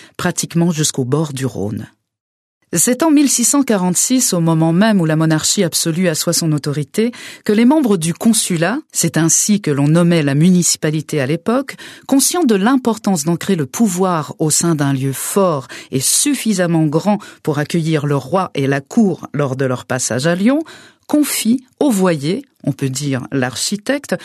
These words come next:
Simon Maupin, la construction de cet édifice. Le beffroi, la grande tour, domine l'ensemble. Il illustre symboliquement la force de l'exercice du pouvoir municipal. Au centre,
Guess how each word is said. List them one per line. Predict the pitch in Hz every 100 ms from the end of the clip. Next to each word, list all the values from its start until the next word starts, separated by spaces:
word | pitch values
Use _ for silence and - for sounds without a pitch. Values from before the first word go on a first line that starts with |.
| - -
Simon | - - 277 302
Maupin, | 247 262 - 165 196 _ -
la | 214 214
construction | 175 - - 131 - 135 151 _ _ -
de |
cet | 226 185 -
édifice. | 135 127 - - - - - _ _ _ _ _ _ _ -
Le | 143
beffroi, | 127 127 - - 285 359 _ _ 123
la |
grande | 110 - 131 -
tour, | 247 285 269 - - -
domine | 180 240 233 196
l'ensemble. | 160 - 123 117 117 - _ _ _ _ _ - -
Il | 165 156
illustre | 147 208 247 - 151 135
symboliquement | - 185 165 151 - 160 208 214 -
la | 143 156
force | - - 185 - 170
de | 151
l'exercice | 147 175 160 160 - 170
du | 143
pouvoir | 139 147 160
municipal. | 156 147 - - 120 - - 135 _ _ _ _ -
Au | 131
centre, | - 160 202 254 -